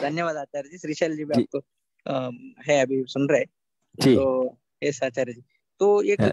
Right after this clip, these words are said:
Speaker 1: कोष्ठ वि-, कोष्ठ विरुद्ध सेशन का एक, ये आचार्य जी, अ,
Speaker 2: हाँ।
Speaker 1: कोष्ठ विरुद्ध, कोष्ठ क्या है मुझे पता नहीं, अज्ञान है।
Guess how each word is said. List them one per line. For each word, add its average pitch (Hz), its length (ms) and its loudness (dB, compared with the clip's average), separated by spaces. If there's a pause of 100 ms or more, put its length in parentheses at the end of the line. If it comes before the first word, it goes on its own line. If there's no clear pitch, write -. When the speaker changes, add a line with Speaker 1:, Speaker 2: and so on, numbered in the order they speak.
Speaker 1:
कोष्ठ 233 380 0
वि-, 214 300 4
कोष्ठ 226 320 0
विरुद्ध 175 260 -2
सेशन 170 340 -8
का 185 160 -8
एक, 180 160 -8 (1200)
ये 151 80 0
आचार्य 127 340 -2
जी, 165 160 -12 (360)
अ, - 60 -2
Speaker 2:
हाँ। 123 440 -2 (160)
Speaker 1:
कोष्ठ 214 400 2
विरुद्ध, 196 560 2
कोष्ठ 208 340 0
क्या 190 120 0
है 180 140 -6
मुझे 175 280 -10
पता 139 300 -6
नहीं, 131 180 -8
अज्ञान 123 420 -8
है। 127 80 -12